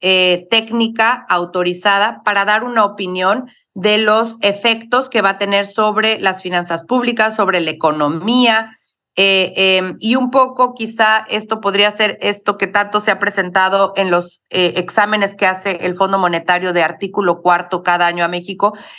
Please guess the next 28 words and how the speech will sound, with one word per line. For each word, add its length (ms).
que 140
es 120
pensar 440
en 120
un 120
consejo 480
fiscal. 420
Sería 440
algo 500
similar, 560
pero 440
esta 220
es 120
una 300
oficina 800
independiente 840
técnica 640
que 100
lo 160
que 120
da 100
es 60
su 100
opinión 520
cada 240
que 80
presentan 520
algo, 300